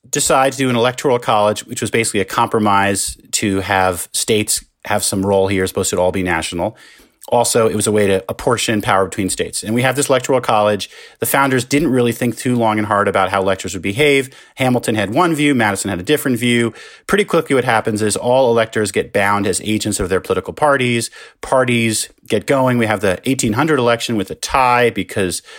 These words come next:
the, uh, Democratic Republicans end up having everyone vote for both Burr and Jefferson. We get the twelfth Amendment, separate elections for president and vice president.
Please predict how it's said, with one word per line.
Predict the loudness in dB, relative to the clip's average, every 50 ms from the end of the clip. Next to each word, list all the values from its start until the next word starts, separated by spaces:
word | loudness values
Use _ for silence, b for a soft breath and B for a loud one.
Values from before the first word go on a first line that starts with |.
| B B B B B B
the, | -12 -6 -2 0 2 2 2 0 -4 -8 -8
uh, | -6 -6 -6
Democratic | -6 -6 -4 -2 0 2 2 2 2 2 0 0 -2
Republicans | -2 -2 0 0 0 0 0 0 0 0 0 0
end | -2 0 0
up | 0 0 0
having | 0 0 0 0 0 0
everyone | 0 0 0 0 0
vote | 2 2 0 0
for | 0 -2 -2
both | 0 0 -2 -2 -2
Burr | 0 2 2 2 2 0
and | 0 -2 0
Jefferson. | 0 0 0 0 -4 -4 -4 -2
We | -2 -2
get | -4 -6
the | -8
twelfth | -6 0 2 2 2 2 2
Amendment, | 2 2 2 2 2 0 0 -2 -4 B B B B B B B B
separate | -2 0 0 2 2 2
elections | 2 2 0 0 -2 -2 -2 -4 -4
for | -2 0 0 0 0
president | 0 -2 -2 -2 0 -2 -4
and | -2 0
vice | -2 -2 -2
president. | -4 -6 -6 -8 -10 -14 -16